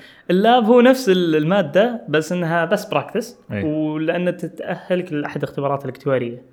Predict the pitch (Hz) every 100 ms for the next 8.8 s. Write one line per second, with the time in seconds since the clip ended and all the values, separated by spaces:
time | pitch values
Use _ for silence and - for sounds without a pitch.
0 | _ _ _ _ - 147 139 135 135 135
1 | 160 165 147 147 170 156 143 156 151 147
2 | 165 160 208 220 - 151 131 135 - _
3 | _ 143 127 175 170 156 151 143 - 139
4 | 123 120 147 147 135 123 120 117 113 -
5 | _ _ _ _ _ - 175 165 139 147
6 | 147 - - 170 143 151 160 165 139 131
7 | - 139 131 123 120 131 120 120 180 _
8 | _ _ _ _ 135 120 120